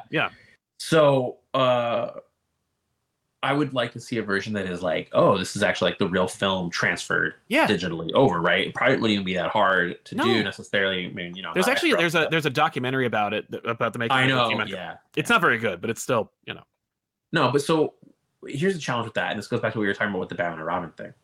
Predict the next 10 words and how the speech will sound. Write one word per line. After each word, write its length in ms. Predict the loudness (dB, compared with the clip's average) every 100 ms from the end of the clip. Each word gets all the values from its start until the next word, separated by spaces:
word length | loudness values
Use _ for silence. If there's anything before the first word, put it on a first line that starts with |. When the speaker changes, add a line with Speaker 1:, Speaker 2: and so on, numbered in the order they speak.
| _ _ -14
Speaker 1:
Hmm. 340 | -12 -10 -12 -6 -2
Speaker 2:
is 500 | 2 2 0 -4 -12 _ _ _ _ _ _ _ _ _ -20 -20 _ -2
they've 160 | 2 4
already 340 | 4 6 4
had 640 | 2 2 2 2 -2 -4 -12 _ _
people, 380 | 2 6 6 4 -4 -10 -4
how 200 | -2 0
to 60 | -2
put 200 | -4 -8
this? 280 | -8 -8